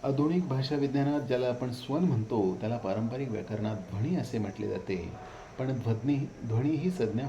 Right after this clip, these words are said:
फारशी योग्य नाही, कारण ती सर्वसमावेशक आहे. आपण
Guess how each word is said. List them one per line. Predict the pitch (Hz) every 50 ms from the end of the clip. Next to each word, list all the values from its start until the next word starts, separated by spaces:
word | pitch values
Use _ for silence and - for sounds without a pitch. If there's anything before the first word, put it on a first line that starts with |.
| -
फारशी | - 101 98 98 - - - 110 104
योग्य | 101 104 107 117 156
नाही, | 143 117 104 95 95 90 90 95 92 - - - - - - -
कारण | 107 107 107 107
ती | 107 - 131 139 - - - - - - - -
सर्वसमावेशक | - 151 143 143 135 147 143 - - - - 110 104 120 135 131 120 101 95 - - 110 - - -
आहे. | - - - - - - - - - - - - - - - - - - - - - - - - - - - - - - - - - - -
आपण | - 110 - 127 123